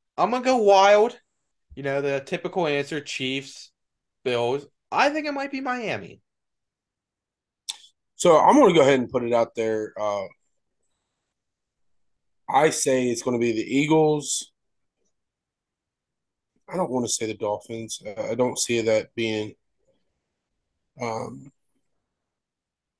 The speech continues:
Speaker 2: let's go with the, let's go with Miami, just to be with you, I guess.
Speaker 1: Well, my realistic choice is Eagles, Chiefs. What I want it to be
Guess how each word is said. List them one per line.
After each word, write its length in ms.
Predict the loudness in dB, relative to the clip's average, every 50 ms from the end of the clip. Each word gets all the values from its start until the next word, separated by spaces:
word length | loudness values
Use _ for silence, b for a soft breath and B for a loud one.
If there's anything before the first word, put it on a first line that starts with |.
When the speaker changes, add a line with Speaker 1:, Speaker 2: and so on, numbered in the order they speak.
| _ _ _ _ _ _ _ _ _ _ _ _ _ -20 -20 _ _ 2
Speaker 2:
let's 240 | 4 4 4 6
go 220 | 6 8 8 8 8
with 320 | 10 8 8 8 6 2
the, 160 | -4 -6 -8 -8 -8 -2
let's 220 | 0 0 2 2
go 120 | 2 0 0
with 80 | 0
Miami, 560 | -2 -6 -8 -8 -6 -6 -6 -6 -6 -8 -8 -4
just 160 | -4 -2 -2
to 60 | 2
be 120 | 4 4 4
with 240 | 4 4 2 2
you, 160 | 0 0 0 0
I 80 | -2 0
guess. 520 | 2 4 4 4 2 2 -2 -2 -4 -4 _ _ _ _ _ _
Speaker 1:
Well, 180 | -6 -4 -2 0
my 140 | 0 0 0
realistic 1000 | 0 0 0 2 2 4 4 4 4 2 2 0 0 2 2 2 2 -2 -8 -20 _ _ _ _ _ _
choice 480 | -10 -6 -4 -4 -2 -4 -6 -8 -12 -12 _
is 240 | -8 -8 -8 -6 -2
Eagles, 400 | -2 0 2 2 0 0 -2 -6
Chiefs. 560 | -8 -8 -8 -8 -8 -10 -14 -18 -20 -20 -20 _ _ _ _ _ _ _
What 300 | 2 4 4 4 4 4
I 200 | 2 2 4 2
want 440 | 0 0 0 4 6 6 6 6 4
it 160 | 2 0 -2
to 160 | -4 -4 -4
be 440 | -4 -6 -8 -8 -6 -8 -8 -10 -12